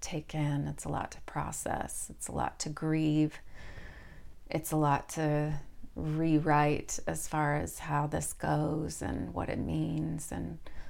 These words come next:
whatever, what other things in this system it impacts and changes and limits.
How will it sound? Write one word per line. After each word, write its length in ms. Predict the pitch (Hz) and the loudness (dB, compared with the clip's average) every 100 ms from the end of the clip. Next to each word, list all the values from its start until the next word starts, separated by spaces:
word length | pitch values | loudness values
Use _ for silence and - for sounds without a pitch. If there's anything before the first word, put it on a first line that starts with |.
| - - | -8 -6
whatever, 580 | - 160 - 156 156 156 - | 4 4 4 2 4 2 2
what 320 | 156 156 - - | 4 2 4 2
other 280 | 156 151 151 | 4 4 4
things 1000 | - - 175 160 151 151 151 - - - - - - - - - - - | 0 0 4 4 6 4 2 -2 -6 -8 -10 -14 -18 -16 -16 -16 -16 -6
in 600 | - 156 151 147 156 151 - - - | 2 6 6 6 2 0 -6 -10 -4
this 600 | 151 170 156 - - - - | 0 6 6 6 -4 -6 -8
system 960 | - - 175 165 - 160 156 147 147 151 - - - - - - - - - - - - | -6 -4 -2 -4 -2 2 4 4 2 0 -6 -8 -8 -6 -6 -6 -8 -10 -12 -18 -18 -10
it 160 | 160 - | -8 -4
impacts 840 | - 143 143 151 156 - - - | 0 0 0 -2 -2 -4 -10 -6
and 320 | 131 143 - - | -4 -4 -4 -8
changes 760 | 160 147 143 175 175 180 - | -4 -2 -2 -2 -4 -4 -4
and 440 | 151 147 151 160 - - - - - - - - - | -2 -2 -2 -6 -10 -18 -18 -18 -18 -20 -20 -18 -4
limits. 680 | 135 135 170 - - - - | 0 2 2 -2 -8 -8 -10